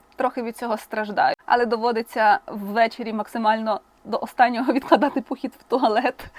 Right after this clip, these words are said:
Тоді вже безпосередньо перед сном я йду в санітаріати, вертаюсь. І наступний раз уже йду вранці, вночі не прокидаюсь. Зараз Павел хо-, пробує це вирішити, залив просто гліколем, щоб воно ось цей верх тепер не зам-, не замерз,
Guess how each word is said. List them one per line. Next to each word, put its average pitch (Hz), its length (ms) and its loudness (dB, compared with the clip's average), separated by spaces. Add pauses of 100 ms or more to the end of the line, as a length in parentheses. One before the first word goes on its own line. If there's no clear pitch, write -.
(200)
Тоді 277 180 2
вже 247 220 4
безпосередньо 233 640 -4
перед 220 300 -6
сном 247 380 0
я 214 100 0
йду 214 220 -4
в - 40 -10
санітаріати, 208 800 -2
вертаюсь. 214 600 -2 (340)
І 233 80 -8
наступний 262 420 -2
раз 247 180 -2
уже 220 220 -6
йду 196 200 -8
вранці, 170 380 -8
вночі 208 300 -10
не 196 80 -8
прокидаюсь. - 720 -12 (720)
Зараз 233 280 4
Павел 233 260 6
хо-, - 120 -8
пробує 233 400 2
це 254 140 -4
вирішити, 233 520 0
залив 214 340 2
просто 220 380 -2
гліколем, 214 640 2
щоб 220 180 -8
воно 220 220 -2
ось 220 140 -4
цей 220 160 -2
верх 208 220 0
тепер 214 280 -2
не 214 160 -2
зам-, 202 280 -4
не 226 240 0
замерз, 208 580 0